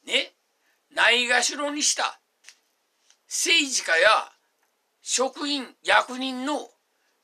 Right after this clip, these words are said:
危機感の欠落から発生していることを私が連日調査しているんですね。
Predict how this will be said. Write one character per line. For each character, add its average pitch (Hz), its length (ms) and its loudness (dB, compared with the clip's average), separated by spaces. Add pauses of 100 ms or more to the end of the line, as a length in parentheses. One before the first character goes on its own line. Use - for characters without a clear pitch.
(200)
危 - 260 -2
機 294 340 0 (120)
感 247 480 0
の 247 260 0 (280)
欠 285 380 -6
落 311 340 2
か 302 140 4
ら 320 300 6 (160)
発 247 280 -2
生 247 320 -6
し - 100 -6
て 240 200 -6
い 233 40 -8
る 240 100 -10
こ 214 160 -14
と 254 120 -14
を 285 280 -12 (480)
私 214 420 0
が 208 80 0 (200)
連 247 280 -6
日 - 260 -12 (380)
調 220 220 -4
査 175 160 -2
し - 80 -4
て 175 80 -6
い 156 60 -8
る 135 60 -16
ん 123 100 -18
で - 80 -18
す 139 120 -20
ね。 214 280 -10